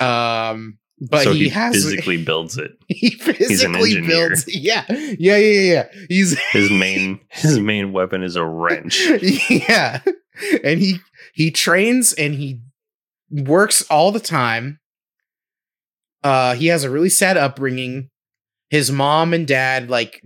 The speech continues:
Speaker 1: disown him 'cause they, he can't, he can't make simple things. 'Cause, like, it still has to ha-, be a limit so that not everybody's making, like, giant things and killing each other and, and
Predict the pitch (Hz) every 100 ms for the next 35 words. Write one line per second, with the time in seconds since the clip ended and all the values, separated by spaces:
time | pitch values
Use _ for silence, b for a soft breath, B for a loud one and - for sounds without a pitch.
0 | 117 135 - 131 123 120 120 110 117 113
1 | - 117 104 113 139 131 - 180 170 -
2 | B B B 151 131 185 160 147 151 -
3 | 165 139 156 123 113 113 120 - b b
4 | b b 220 190 220 - 196 - 254 226
5 | - 196 147 170 160 135 147 170 - 160
6 | 147 139 139 139 143 135 135 127 123 123
7 | 120 123 120 110 117 117 110 110 101 -
8 | 113 113 117 - 117 113 113 107 107 110
9 | 107 104